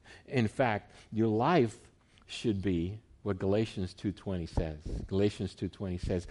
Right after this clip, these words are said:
"I have been crucified with Christ. It is no longer I who live, but Christ lives in me. In the life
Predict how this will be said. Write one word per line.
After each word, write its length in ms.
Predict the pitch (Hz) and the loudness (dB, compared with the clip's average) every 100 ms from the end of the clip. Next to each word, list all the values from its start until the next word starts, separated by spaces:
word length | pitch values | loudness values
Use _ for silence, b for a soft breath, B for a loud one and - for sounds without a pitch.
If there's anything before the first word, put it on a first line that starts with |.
| B B | B B
"I 80 | 123 | -2
have 260 | 131 110 | 2 2
been 200 | 104 107 | 4 0
crucified 760 | 92 - 208 - 180 - 123 113 | 0 2 2 4 0 0 0 0
with 220 | 98 95 | -2 -4
Christ. 520 | - 87 76 - - - B B | -4 -6 -6 -16 -20 -20 B B
It 120 | - 120 | 2 4
is 160 | 104 | 4
no 160 | 117 120 | 4 4
longer 420 | 110 117 104 107 113 | 4 2 2 0 -2
I 280 | 131 190 | 0 2
who 160 | 156 110 | 0 0
live, 380 | 85 82 101 139 - B B - | -2 -2 -4 -6 -12 B B 4
but 180 | 139 - | 4 4
Christ 600 | 160 202 190 123 - - - | 0 2 2 -4 -10 -12 -4
lives 560 | 117 107 113 117 - - | 0 2 2 -2 -12 -6
in 180 | 143 147 | -2 2
me. 300 | 214 165 - - - B B B B | 2 0 -4 -16 -20 B B B B
In 100 | 117 | 2
the 100 | 113 | 4
life 440 | 113 117 180 190 | 6 6 6 6